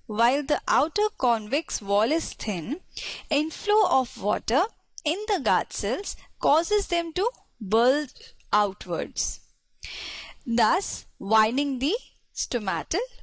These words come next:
opening. When the osmotic pressure of guard cells become lower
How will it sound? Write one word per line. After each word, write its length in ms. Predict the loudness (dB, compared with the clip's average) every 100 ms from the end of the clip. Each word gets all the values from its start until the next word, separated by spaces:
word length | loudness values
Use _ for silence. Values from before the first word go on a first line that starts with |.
| -4
opening. 460 | -4 -2 -8 -8 -12 -20 _ _ _ _ -14 -12 -12 -8
When 320 | 0 0 2
the 180 | 2 4
osmotic 560 | 4 2 2 4 0 -2
pressure 460 | -2 -2 0 0
of 260 | 2 2 2
guard 320 | 2 2 2
cells 320 | 0 0 0
become 380 | -4 -2 0 0
lower 400 | -2 -4 0 0